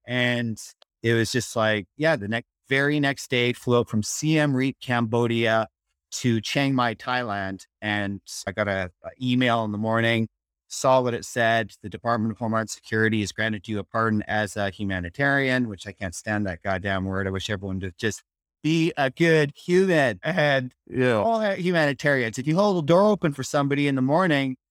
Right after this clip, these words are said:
Speaker 1: when you're leaving your place, or just, like, stop for someone at, going across the crosswalk,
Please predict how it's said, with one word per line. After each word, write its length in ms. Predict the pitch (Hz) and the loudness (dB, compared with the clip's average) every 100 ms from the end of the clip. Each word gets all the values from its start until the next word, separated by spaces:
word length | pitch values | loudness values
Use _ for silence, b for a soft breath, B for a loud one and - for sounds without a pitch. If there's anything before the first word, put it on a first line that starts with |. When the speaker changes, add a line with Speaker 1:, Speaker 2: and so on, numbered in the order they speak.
| _ _ | _ _
Speaker 1:
when 100 | 131 | 2
you're 120 | 131 | 4
leaving 240 | 160 151 139 | 4 4 2
your 100 | 127 | 0
place, 500 | - 170 180 156 135 | 0 2 2 0 -4
or 60 | |
just, 260 | 131 131 - | -4 -4 -4
like, 160 | 131 | -4
stop 340 | - 147 160 180 | -2 0 2 2
for 100 | 160 | -4
someone 360 | - 139 131 | -2 0 0
at, 160 | 127 120 | 0 0
going 160 | 139 139 | 0 0
across 300 | - 139 131 | 0 0 0
the 100 | 107 | -8
crosswalk, 680 | - 151 180 - 117 104 | -2 -2 -2 -4 -2 -2